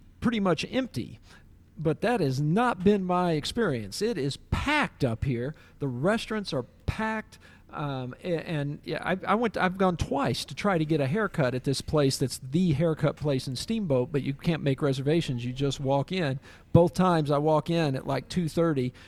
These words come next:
they're like, "Sorry, we have people waiting till five when we close." So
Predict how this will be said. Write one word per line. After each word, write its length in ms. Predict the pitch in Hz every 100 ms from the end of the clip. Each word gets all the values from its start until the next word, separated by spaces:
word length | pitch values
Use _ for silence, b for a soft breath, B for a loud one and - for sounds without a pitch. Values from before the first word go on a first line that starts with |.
| B
they're 120 | -
like, 180 | 139 131
"Sorry, 480 | - 175 135 117 117 -
we 100 | 143
have 140 | 135
people 240 | 156 139
waiting 340 | 131 139 135 131
till 160 | 123
five 480 | 117 147 131 117 110
when 100 | 139
we 80 | 113
close." 440 | 110 143 113 113 - B B
So 320 | B 190 147